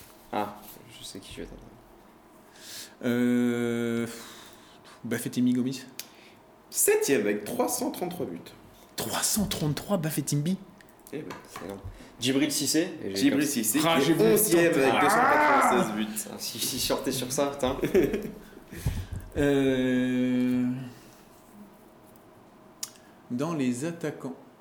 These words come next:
Speaker 2: Euh, Jean-Pierre Papin, on l'a dit.
Speaker 3: Jean-Pierre Papin, troisième, trois cent soixante, trois cent soixante-douze buts.
Speaker 1: Euh, Raymond Kopa ?
Speaker 3: Raymond
Speaker 2: Ah, j'ai
Speaker 3: Kopa,
Speaker 2: hésité.
Speaker 3: Raymond Kopa, Raymond Kopa, Raymond Kopa qui n'est pas là.
Speaker 1: Mais non.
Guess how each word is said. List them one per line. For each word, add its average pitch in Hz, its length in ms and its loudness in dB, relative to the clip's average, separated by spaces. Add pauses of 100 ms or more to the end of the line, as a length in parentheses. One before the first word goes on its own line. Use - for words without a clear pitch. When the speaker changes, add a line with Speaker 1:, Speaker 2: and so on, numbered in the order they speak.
(140)
Speaker 2:
Euh, 98 180 -6
Jean-Pierre 104 260 -8
Papin, 139 260 -8 (200)
on - 40 -10
l'a 110 80 -8
dit. - 80 -10
Speaker 3:
Jean-Pierre - 260 -6
Papin, 107 200 -4
troisième, 90 460 -2
trois - 160 -6
cent 90 140 -6
soixante, 87 320 -8
trois - 140 -6
cent 123 120 -4
soixante-douze 104 440 -8
buts. 92 200 -8 (2500)
Speaker 1:
Euh, 104 1300 0
Raymond 117 200 0
Kopa ? 156 360 0 (520)
Speaker 3:
Raymond 85 160 -8
Speaker 2:
Ah, - 40 -2
j'ai 104 180 -4
Speaker 3:
Kopa, 92 60 -4
Speaker 2:
hésité. 110 200 -4
Speaker 3:
Raymond 110 340 -4
Kopa, - 280 -12
Raymond 120 300 -12
Kopa, - 220 -10
Raymond 101 200 -10
Kopa - 280 -12 (120)
qui - 160 -20 (220)
n'est 127 80 -4
pas - 280 -10
là. - 100 -4
Speaker 1:
Mais 117 240 0
non. 104 280 -2